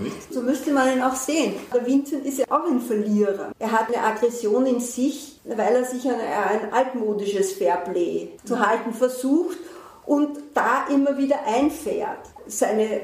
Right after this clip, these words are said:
Speaker 2: Bosse lassen ihn im Stich, sagen, uns fehlen die L K Ws.
Speaker 1: Die Fantasie von Vincent geht so weit,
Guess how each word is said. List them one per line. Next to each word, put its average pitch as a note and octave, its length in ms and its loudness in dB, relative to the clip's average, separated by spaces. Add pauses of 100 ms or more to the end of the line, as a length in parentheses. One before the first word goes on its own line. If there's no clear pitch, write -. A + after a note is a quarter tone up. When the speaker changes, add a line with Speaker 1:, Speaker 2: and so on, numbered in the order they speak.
Speaker 2:
Bosse G3 400 2
lassen F#3+ 380 -4
ihn G#3 140 0
im G#3+ 120 2
Stich, A#3+ 640 -4
sagen, G#3 240 2
uns G3 160 -2
fehlen G3+ 280 2
die - 140 -2
L A3+ 240 0
K C4+ 240 0
Ws. A#3+ 460 0 (240)
Speaker 1:
Die A2+ 40 -6
Fantasie B2 600 0
von A2+ 260 0
Vincent C3+ 640 0
geht B2+ 200 2
so A2 280 0
weit, F2+ 540 0